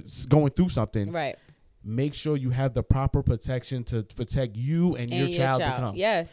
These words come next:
Speaker 2: yes.
Speaker 1: It's nothing to do with the mom.
Speaker 2: Right.
Speaker 1: It's not being disrespectful or nothing.
Speaker 2: No, you
Speaker 1: This
Speaker 2: have your
Speaker 1: is for
Speaker 2: rights.
Speaker 1: you and your child. And like I said in the video, I'm like, yes, women and children are being protected here.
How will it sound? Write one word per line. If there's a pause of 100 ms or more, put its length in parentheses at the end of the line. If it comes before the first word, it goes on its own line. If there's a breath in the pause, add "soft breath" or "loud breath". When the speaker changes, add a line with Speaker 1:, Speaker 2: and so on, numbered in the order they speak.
(140)
Speaker 2:
yes.
Speaker 1:
It's
nothing
to
do
with
the
mom. (120)
Speaker 2:
Right. (180)
Speaker 1:
It's
not
being
disrespectful
or
nothing.
Speaker 2:
No,
you
Speaker 1:
This
Speaker 2:
have
your
Speaker 1:
is
for
Speaker 2:
rights.
Speaker 1:
you
and
your
child.
And
like
I
said
in
the
video,
I'm
like, (320 soft breath)
yes,
women
and
children
are
being
protected
here.